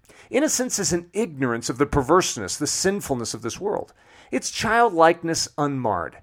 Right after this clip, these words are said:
It's beautiful, but it's not intended for a lifetime. Innocence is like a caterpillar's cocoon.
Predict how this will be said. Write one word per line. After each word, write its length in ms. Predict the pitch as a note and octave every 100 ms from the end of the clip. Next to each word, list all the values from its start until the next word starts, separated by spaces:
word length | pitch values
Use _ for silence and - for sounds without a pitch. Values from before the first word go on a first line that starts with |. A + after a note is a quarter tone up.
| _ -
It's 160 | - G#3
beautiful, 600 | - B3+ D4 - - G#1+
but 140 | - -
it's 160 | -
not 180 | G#3+ A3+
intended 480 | C4+ A#3+ G3 F3 D3+
for 140 | D3+
a 60 | D3+
lifetime. 640 | D3 D3 - - - - - - - - -
Innocence 460 | C4 - B3+ -
is 120 | G3
like 160 | F#3 F3+
a 60 | F3+
caterpillar's 680 | - E3 F#3+ F3 D3+ D3
cocoon. 520 | - - - B3+ -